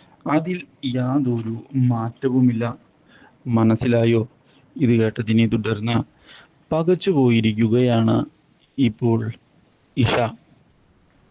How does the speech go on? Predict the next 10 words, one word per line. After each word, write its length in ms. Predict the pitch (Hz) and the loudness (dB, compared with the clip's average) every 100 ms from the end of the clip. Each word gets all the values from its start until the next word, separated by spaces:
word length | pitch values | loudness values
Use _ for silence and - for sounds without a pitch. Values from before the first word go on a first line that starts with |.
| - | 0
ഇതോടെ 480 | 123 110 113 120 113 - - | 2 2 2 0 -2 -6 -6
അഭിഷേക്, 460 | 104 104 127 117 - _ - | -4 -2 -2 -4 -6 _ -8
"നീ 340 | 147 143 175 196 | 0 2 4 4
എൻ്റെ 180 | 185 185 | 2 2
ഭാര്യയൊന്നുമല്ല 1040 | 139 117 113 113 120 123 120 113 113 117 - | 2 2 4 4 6 6 4 2 0 -2 0
എന്നുള്ള 400 | 117 117 117 117 | 0 2 2 2
കാര്യം 360 | 113 113 110 - | 2 0 0 -6
മനസ്സിലാക്കിയാൽ 880 | 117 113 113 123 117 113 120 113 113 | -6 -2 -2 -4 -8 -8 -8 -8 -6
നിനക്ക് 340 | 113 110 107 120 | -2 0 0 2
കൊള്ളാം. 360 | 117 110 110 | 2 2 -2